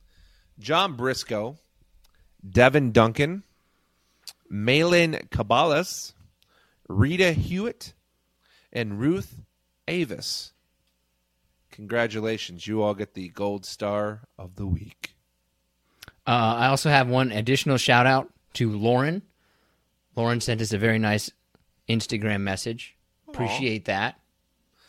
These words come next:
Speaker 2: You know, this, this is, we're, this is a labor of love for us. It's a small show. So when people send us messages like Lauren did, it means a lot. Kinda keeps us going.
Speaker 1: Do you want
Speaker 2: So,
Speaker 1: to elaborate
Speaker 2: thank you.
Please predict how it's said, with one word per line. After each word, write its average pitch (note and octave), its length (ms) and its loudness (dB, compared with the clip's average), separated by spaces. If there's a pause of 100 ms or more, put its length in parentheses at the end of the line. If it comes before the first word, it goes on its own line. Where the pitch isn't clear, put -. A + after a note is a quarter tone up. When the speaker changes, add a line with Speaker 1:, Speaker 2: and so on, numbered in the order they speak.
(340)
Speaker 2:
You A#2+ 140 -4
know, C3 80 0
this, B2+ 340 -2
this D3+ 320 -2
is, C#3+ 240 -4
we're, D3+ 440 2 (360)
this - 140 -6
is D3 100 4
a D3+ 80 6
labor C3+ 360 4
of A#2 160 2
love A#2 240 2
for B2+ 200 0
us. D3 140 -6
It's A2+ 80 -10
a A2+ 60 -8
small G#2 260 -6
show. A2 320 -6
So B2 160 -8
when G#2+ 140 -4
people A2 400 -4 (500)
send E3 220 6
us D3+ 100 2
messages C#3+ 460 2
like A#2+ 180 2
Lauren A#2 300 0
did, A#2 120 0
it A#2 80 -4
means G#2+ 220 -4
a G#2 60 -6
lot. F#2+ 260 -6 (1500)
Kinda G2+ 180 -6
keeps G#2 240 -8
us G2+ 100 -6
going. E2+ 280 -8 (160)
Speaker 1:
Do G2 100 -12
you G2 160 -10
want F2 240 -6
Speaker 2:
So, - 60 -8
Speaker 1:
to F#2+ 60 -4
elaborate F#2 560 2
Speaker 2:
thank A#2 200 -2
you. F#2 140 -8